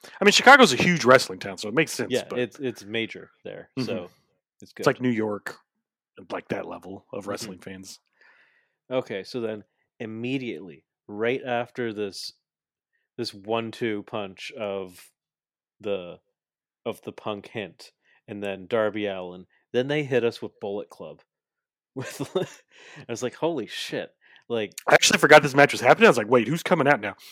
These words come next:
Speaker 1: And then they played the old school, uh, Gorillas of Destiny music, and I was like,
Speaker 2: Yeah.
Speaker 1: "Is,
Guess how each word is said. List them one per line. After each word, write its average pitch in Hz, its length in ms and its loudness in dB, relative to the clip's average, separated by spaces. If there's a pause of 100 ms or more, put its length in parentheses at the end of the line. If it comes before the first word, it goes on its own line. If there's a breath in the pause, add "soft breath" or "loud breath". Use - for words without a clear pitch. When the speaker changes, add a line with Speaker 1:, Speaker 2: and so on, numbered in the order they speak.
(200 loud breath)
Speaker 1:
And 127 100 2
then 165 100 10
they 160 100 8
played 120 400 4 (360 soft breath)
the 107 140 -2
old 117 260 4
school, 107 540 0
uh, 98 340 -6
Gorillas 113 380 0
of 98 60 -10
Destiny 139 400 0
music, 165 360 0
and 127 60 -2
I 127 40 6
was 117 80 6
like, 110 100 0
Speaker 2:
Yeah. 85 80 -10 (180)
Speaker 1:
"Is, 127 200 -8